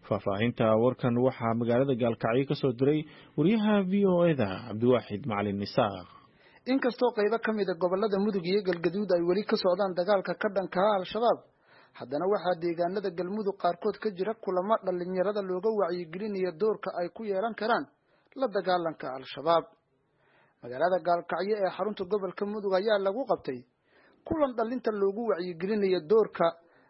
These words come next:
Speaker 2: la dagaalanka Al-Shabaab iyo sidii ay kaalin uga qaadan lahaayeen xaqiijinta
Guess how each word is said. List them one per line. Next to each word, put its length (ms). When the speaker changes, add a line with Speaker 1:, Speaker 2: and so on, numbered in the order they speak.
Speaker 2:
la 180
dagaalanka 580
Al-Shabaab 520
iyo 200
sidii 380
ay 160
kaalin 400
uga 160
qaadan 320
lahaayeen 520
xaqiijinta 640